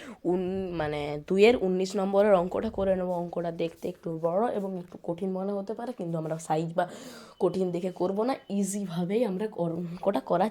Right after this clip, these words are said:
চেষ্টা করব। আর অঙ্কটা সেই দিক থেকে দেখতে গেলে একটু ইম্পর্ট্যান্টও অঙ্ক আছে।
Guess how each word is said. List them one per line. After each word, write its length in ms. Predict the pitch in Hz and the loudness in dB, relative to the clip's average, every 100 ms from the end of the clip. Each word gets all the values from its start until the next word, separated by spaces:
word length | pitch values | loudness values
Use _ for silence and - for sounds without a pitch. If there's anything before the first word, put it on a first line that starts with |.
| - | 0
চেষ্টা 260 | 190 190 | -2 -4
করব। 220 | 190 185 | -4 0
আর 180 | 190 - | 0 0
অঙ্কটা 380 | - 190 208 220 | -2 0 0 -2
সেই 220 | - 180 | -2 -2
দিক 160 | 190 202 | -2 -8
থেকে 180 | - 240 | -4 -2
দেখতে 360 | 208 202 - 214 | 0 -2 0 0
গেলে 200 | 233 240 | 2 0
একটু 240 | - - | 0 -2
ইম্পর্ট্যান্টও 680 | 165 160 - 190 190 208 214 | 0 0 2 2 4 4 4
অঙ্ক 260 | 247 233 233 | 2 2 2
আছে। 260 | 254 254 | 2 2